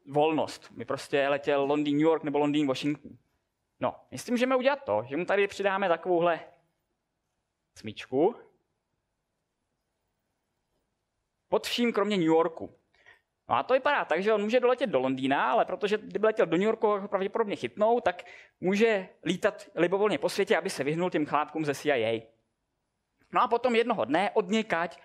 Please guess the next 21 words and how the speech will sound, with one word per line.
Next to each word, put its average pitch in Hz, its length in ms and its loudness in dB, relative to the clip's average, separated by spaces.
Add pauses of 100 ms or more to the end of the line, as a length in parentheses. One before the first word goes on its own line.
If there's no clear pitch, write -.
(100)
přiletí 165 340 0
do 156 60 2
New 135 100 2
Yorku 165 440 2 (160)
a 107 40 0
jeho 135 140 -2
mise 160 200 -4
bude 151 160 0
dokončená. 143 480 -2
Dostal 143 260 -2
se 156 140 -2
z 131 60 -10
Brna 170 440 -2 (320)
až 139 200 -6
do 139 280 2
našeho 135 280 -4
cílového 123 540 -2
města. 113 460 -8 (960)
No 127 80 0
a - 40 -2
rázem 220 600 0